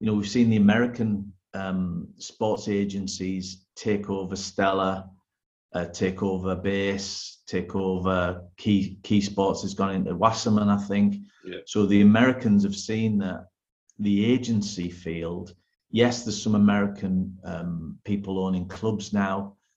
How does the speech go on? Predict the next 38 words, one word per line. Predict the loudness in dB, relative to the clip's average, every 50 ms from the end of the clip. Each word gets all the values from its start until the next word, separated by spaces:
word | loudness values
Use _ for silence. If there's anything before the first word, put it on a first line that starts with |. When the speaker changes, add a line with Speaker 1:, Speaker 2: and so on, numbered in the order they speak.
| _ _
Speaker 1:
the | -2 -2
ob-, | -2 -2 -4 -4 -4
the, | -2 -2 -2 -2
the | -2 -2
obvious | -2 -2 -2 -2 -4 -4 -4 -6 -4
ones, | 0 0 2 4 4 2 2 0 -2 -8 -14 -20 _ _ _ _ _ _ _
but | -2 -2 0
they've | 2 4
also | 4 4 4 4 2 0 0
seen | 0 0 -2 -2 0 0 0 0 -2 -6 -12 -18 -20 _ _ _ _ _ _ _ _ -4
getting | -4 -2 0 2 4 4
into | 4 4 4 0 -2
the | -4 -4 -2 0
agency | 0 0 0 0 0 -2 -2 -2 -2 -2 -4
world | -2 -2 -2 -2 -2 -4 -4 -6 -8 -10 -14 -18 -20 _ _ _ _ _ _ _
is | -2 -2 0 0
a | 0 0
really | 0 -2 -2 0 0 2 2 0 0
good | -2 -2 -2 0 0
option | 0 0 -2 -8 -4 0 0 0
as | 0 0 -2
well | -2 0 0 0 0 -2 -4 -8 -6 -4
in | -2 -2 -2 -2
terms | -2 0 0 0 2 0
of | -2 -4 -4 -2
investment, | 2 2 2 2 2 0 0 -2 -4 -2 0 0 0 0 0
in | -2 -2
terms | -2 0 0 0 0 0
of | -2 -2
building | -2 -2 -2 0 0 0 0 0
a | 0
business. | -2 -2 -2 -2 -2 -2 0 0 0 -2 -6 -10 -14 -16 _ _ _ _ _ _ _ _ _ _ -2
Um, | 0 0 2 0 0 -2 -2 -4
and | -2 -2 0
obviously | 0 -2 0 0 0 2
that's | 2 2 2 0 -4 0 2
where | 2 2 2
they've, | 0 -2 -4 -6